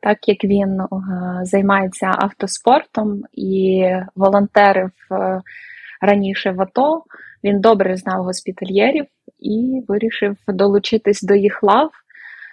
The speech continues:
Запитав у нашого комбата Яни Сінкевич, е, й-, чи може він приєднатися, на що він почув фразу:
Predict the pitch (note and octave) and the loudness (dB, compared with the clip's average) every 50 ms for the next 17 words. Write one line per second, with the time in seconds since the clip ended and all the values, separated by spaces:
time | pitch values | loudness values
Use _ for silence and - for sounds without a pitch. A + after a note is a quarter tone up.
0 | _ - F#3+ A3+ A3+ A3 - A3+ - A#3 A#3+ C4+ C4+ C4 - A3+ G#3+ G#3 G#3+ A3+ | _ -4 0 0 2 2 0 0 2 4 4 4 2 0 -2 -4 -2 -2 -2 -4
1 | - - - G#3 G3+ G3+ G3+ G3+ G3+ G3+ G3+ G3+ G3+ G3+ G3+ G3+ G3+ - G#3 G#3 | -4 -6 -8 -10 -8 -4 -2 0 2 4 4 4 4 4 2 2 0 -2 -2 -2
2 | G3+ F#3+ G3+ G3+ G#3 A3+ A#3 - G3+ F#3+ F#3+ F#3+ F#3+ F#3+ F#3+ G3 G3+ - - G3 | 0 2 2 4 4 2 2 0 0 0 0 0 0 -2 -4 -6 -8 -8 -10 -8
3 | - - G#3 G#3 G3+ G3+ G3 F#3+ - - - G3 F#3+ F#3 F#3+ F#3+ - - - - | -4 -2 -2 0 0 -2 -4 -4 -6 -6 -4 -2 0 0 0 -2 -6 -12 -20 -20
4 | - - _ - - - F#3 F3+ F#3 F#3 F#3 F#3 F3+ F3 F3 F#3 _ _ _ - | -20 -20 _ -14 -12 -10 -10 -8 -8 -8 -6 -6 -6 -8 -10 -12 _ _ _ -12
5 | F#3+ F#3 F#3+ - - - - G#3+ G#3 G#3+ A3+ A3 G#3 G#3 F#3 F3+ F3+ F3+ F#3 F#3 | -10 -10 -10 -10 -2 0 2 4 6 6 6 4 4 2 0 -2 -4 -4 -6 -4
6 | - G3 G3 G3 G3 F#3+ G3+ G3+ F#3+ F4 - - B3+ - - A3+ G#3+ G3+ G3 G#3 | -2 0 0 0 0 0 0 0 0 0 -2 -4 -4 -4 -6 -8 -6 -6 -8 -8
7 | - - A3 A3 A3+ G#3+ G#3 G#3 - - F#3+ - - A3 G#3+ G#3 - - G#3+ G3+ | -6 -4 -2 -2 -2 -2 -4 -8 -8 -10 -10 -4 0 0 0 0 0 0 2 2
8 | A3 B3 A#3+ A3+ G#3+ G#3 G#3 | 2 2 2 0 0 0 -2